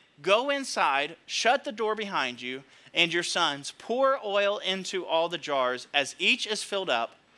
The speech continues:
put, put it to one side." So Elijah says, "Hey, go get a bunch of jars, and then all you have is a little bit of oil, right? But if you'll trust God, and if you'll pour out, if you'll pour out that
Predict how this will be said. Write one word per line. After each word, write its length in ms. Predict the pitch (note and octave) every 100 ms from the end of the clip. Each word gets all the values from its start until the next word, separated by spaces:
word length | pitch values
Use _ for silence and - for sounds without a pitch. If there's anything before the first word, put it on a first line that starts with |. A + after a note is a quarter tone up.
| - _ _
put, 300 | - G3+ A3 - _ D3
put 200 | F#3 G#3+
it 200 | A3 -
to 400 | - F3 E3 E3 D#3+ _ _
one 420 | C#3+ D3 C#3+ C#3+ - _ _
side." 420 | - C#3+ B2 F2+ -
So 140 | F#3
Elijah 360 | F3 F#3 G#3 G#3
says, 220 | G3+ D#3+ -
"Hey, 160 | E3 - -
go 100 | F3
get 160 | F#3 A#3
a 40 |
bunch 200 | A3+ A#3
of 60 | A#3
jars, 480 | G3 C3+ - - - _ _ _ _ - - _ _
and 180 | F#3 E3+
then 280 | G3 F#3+ F3 - - -
all 140 | F3
you 160 | A3+ B3
have 180 | A#3 A3
is 120 | F#3
a 60 |
little 180 | F#3+ F#3+
bit 120 | F#3
of 100 | F3+
oil, 260 | G3 G#3 B2+
right? 300 | B2 D3 G3+ - - -
But 120 | E3+
if 120 | E3
you'll 140 | G3
trust 640 | D#3 - - F#3+ A#3 - -
God, 360 | A3+ D#3 D3+ G#3+ - -
and 180 | - F#3
if 120 | F3
you'll 120 | F3+ D#3
pour 500 | - A3 A#3 B3+ C4
out, 320 | G#3 G#3 A3+ - - -
if 200 | E3 F3
you'll 120 | G#3+
pour 300 | F3 - B3
out 220 | A3 A3
that 120 | A3+